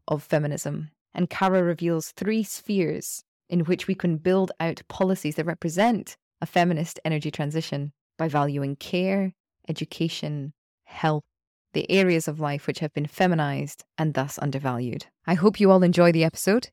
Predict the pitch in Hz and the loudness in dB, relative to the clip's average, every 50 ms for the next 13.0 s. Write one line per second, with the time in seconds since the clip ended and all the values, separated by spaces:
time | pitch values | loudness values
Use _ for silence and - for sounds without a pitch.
0 | _ _ - - 196 - - 202 202 - 190 196 196 - - - 170 170 170 160 | _ _ 0 2 2 4 6 4 4 6 4 4 4 2 0 0 0 0 0 -2
1 | - - 156 - - 156 143 139 120 - - - 135 127 - - 135 - 143 123 | -4 -6 -8 -4 -2 -2 -2 -2 -2 -6 -6 -4 -4 -4 -2 -4 -4 -6 -6 -6
2 | 117 110 113 123 - - _ _ _ - 165 170 165 - - 151 147 160 196 208 | -6 -6 -8 -10 -12 -14 _ _ _ 0 2 2 2 2 2 2 4 4 6 6
3 | 247 208 165 151 - - 151 147 156 170 185 - _ _ _ - - 156 - 190 | 6 6 4 2 0 0 -2 0 0 -2 -4 -6 _ _ _ -2 0 2 6 6
4 | 202 202 - 202 196 185 - - 175 - - - 160 147 151 143 143 139 - - | 6 6 6 4 2 2 2 0 -2 -2 0 0 2 2 2 2 0 -2 -2 0
5 | - 180 202 190 - - 170 - - - 147 - - - - 139 - - 135 135 | 2 4 4 4 2 -2 -6 -4 -2 -2 -2 -2 -2 -4 -6 -6 -4 -4 -6 -6
6 | - - - - - 170 175 170 - - - - 151 - - - 147 139 139 151 | -6 -10 -12 -4 -2 0 0 0 -2 -4 -6 -6 -6 -6 -4 -4 -4 -4 -4 -6
7 | 170 - 139 - - - - - 143 131 - 139 - _ _ _ _ _ - 175 | -4 -2 -2 -2 -2 -6 -8 -6 -6 -6 -6 -10 -12 _ _ _ _ _ 6 6
8 | 170 - 185 175 175 170 170 180 - - - - 170 160 147 165 156 - 151 - | 8 8 6 4 6 4 2 2 0 -2 0 0 0 2 4 2 2 0 -2 0
9 | - 180 196 190 - - 180 - - - 170 175 180 190 196 175 - 156 156 - | 0 2 2 2 0 0 -2 -2 0 0 2 4 4 4 4 4 2 0 -2 -2
10 | - 147 156 - - 160 - - - 156 147 147 147 - - 135 - - 190 202 | -4 -6 -4 -4 -4 -4 -4 -2 0 0 0 0 0 -2 -4 -4 -2 -2 -4 -4
11 | - - - 147 - - - - 143 143 139 - - 165 156 139 139 139 139 - | -4 -4 -4 -6 -6 -4 -4 -2 -2 -2 -4 -6 -4 -2 -2 -2 0 -2 -4 -4
12 | - - - 165 - - - 185 180 - - 147 131 - 131 127 - - - | -4 -2 -2 -2 -2 -2 -2 -2 -2 0 0 -2 0 0 -2 -2 -2 -6 -10